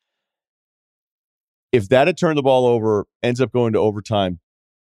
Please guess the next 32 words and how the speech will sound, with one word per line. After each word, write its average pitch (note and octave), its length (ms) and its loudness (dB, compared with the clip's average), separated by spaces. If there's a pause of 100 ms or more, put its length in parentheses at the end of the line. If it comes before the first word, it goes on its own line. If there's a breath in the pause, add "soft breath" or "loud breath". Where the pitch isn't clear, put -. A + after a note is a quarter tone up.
(100)
North G#2+ 240 0
Carolina G#2+ 340 0
scores, F#2+ 640 -2 (1000)
they, G#2 260 2
you G#2 100 -2
know, F2 100 0
Kansas F#2+ 320 -2
loses F#2+ 220 -2
in F#2 60 0
overtime. F#2 360 0
If F#2+ 100 -2
I D3 80 4
were E3+ 100 4
a D#3+ 40 -2
Kansas C#3 440 -4
fan, A#2 200 -2
I G#2+ 120 0
would C3+ 120 0
have C3 120 -4
needed B2+ 260 0
a A2+ 60 0
year G2 300 0
off. D2+ 280 -2 (640)
A A2 100 0
straight D3 360 2
up, F#2 180 0
just A#2+ 220 -10
a G#2+ 80 -4
year B2+ 340 0
off. A2+ 240 2 (120)
I B2 220 0 (140)
can't D3+ 380 0